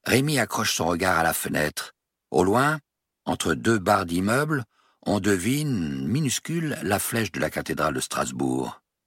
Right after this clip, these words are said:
Il rêve d'y retourner un jour, de rester un après-midi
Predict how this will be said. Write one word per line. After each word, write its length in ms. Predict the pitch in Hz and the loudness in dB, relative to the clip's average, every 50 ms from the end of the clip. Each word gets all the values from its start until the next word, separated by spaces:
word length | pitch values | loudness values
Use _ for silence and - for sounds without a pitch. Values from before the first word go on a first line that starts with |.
| _ _ _ _ _ _ _ _ _ _ - | _ _ _ _ _ _ _ _ _ _ -8
Il 120 | - 71 78 | -2 0 0
rêve 640 | 73 64 76 80 78 67 65 58 55 - - - _ _ _ _ - | 2 2 2 2 2 0 -2 -4 -6 -10 -12 -14 _ _ _ _ -6
d'y 100 | 78 73 | -4 -4
retourner 400 | 76 71 - - 67 67 69 67 | -4 -4 -4 -4 -4 -4 -2 -2
un 140 | 69 71 | -2 -2
jour, 460 | 67 64 - 65 62 62 60 57 - - _ - - - | -2 -2 -2 -2 -2 -2 -4 -6 -8 -10 _ -20 -14 -8
de 60 | - 80 | -4 -2
rester 340 | 80 85 - - 82 76 | 0 0 -2 -2 -2 -2
un 120 | 78 90 104 | 0 0 0
après-midi 540 | 101 95 - - 90 90 90 82 92 92 | 0 -2 -2 -2 -2 -2 -2 -2 -4 -4